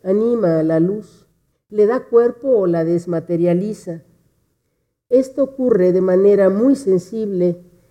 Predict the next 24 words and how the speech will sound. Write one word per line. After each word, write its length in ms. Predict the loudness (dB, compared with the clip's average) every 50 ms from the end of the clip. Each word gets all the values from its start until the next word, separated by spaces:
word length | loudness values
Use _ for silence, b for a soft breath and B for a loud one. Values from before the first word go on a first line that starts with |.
| _ _ _
en 140 | -2 0 2
la 100 | 2 2
descripción 680 | 2 0 -2 -4 -8 -8 -8 -2 0 2 2 2 2
de 80 | 0 0
los 200 | 0 0 -2 -2
vitrales 800 | -4 -8 -6 -2 0 0 2 2 2 2 0 -2 -4 -8 -16 -20 _ -8
de 140 | -4 -2
la 120 | 0 2 2
iglesia 460 | 2 2 2 0 0 0 0 0 0
de 120 | 0 -2
Combray. 500 | -2 -4 -4 -4 -2 -2 -4 -6 -6 -8 -14 _ _ _ _ _ _ _ _ _ _ _ _ _ _ _ _ _ _ _ _ _ _ _ _ _ _ _ _ _ _ _ _
Traspuestas 760 | 0 2 2 0 0 0 0 0 0 2 2 0 0 2 0
las 160 | -2 -2 -2
sepulcrales 840 | -2 -2 -4 -4 -6 -10 -10 -4 -2 0 0 2 2 2 2 2 0
lápidas, 880 | -2 -2 -2 -2 -2 -4 -4 -4 -4 -2 -2 -2 -4 -6 -10 -16 -20 _ _ _ _ _ _ _ _
por 160 | -4 -2 0
donde 240 | 2 0 2 2 2
el 120 | 0 0 -2
tiempo 420 | -4 0 2 2 2 2 0 -2
ha 100 | -4 -2
corrido 500 | 0 -2 0 -2 -2 -2 0 0 0 0
como 240 | -2 -4 -4 -2 -2
miel 520 | 2 4 4 4 4 2 -2 -4 -8 -12 _
fundida, 800 | _ -2 0 0 0 0 -2 -2 -2 -2 0 0 -2 -2 -4 -10